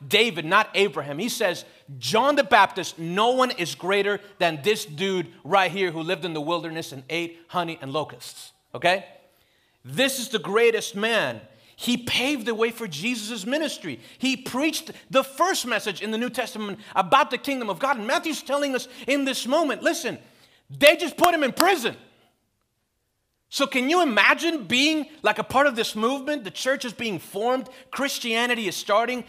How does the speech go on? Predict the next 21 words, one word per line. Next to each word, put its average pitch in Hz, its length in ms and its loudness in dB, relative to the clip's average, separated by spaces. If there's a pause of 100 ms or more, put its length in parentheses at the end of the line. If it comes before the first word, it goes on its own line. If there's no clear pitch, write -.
(140)
and 196 160 2
then 202 140 -2 (140)
suddenly, 226 680 2 (160)
like, 202 300 0
its 294 180 2
greatest 180 720 0
leader 214 440 0
apart 196 440 0
from 180 200 -8
Jesus 160 280 -10
Christ, 180 400 0 (220)
they - 80 -4
just 180 240 -8
put 208 140 -4
him 185 80 -6
in 170 80 -10
prison. 170 400 -6
Herod 214 440 2
of 147 160 -6
Antipas, 170 460 -8
the 147 180 -8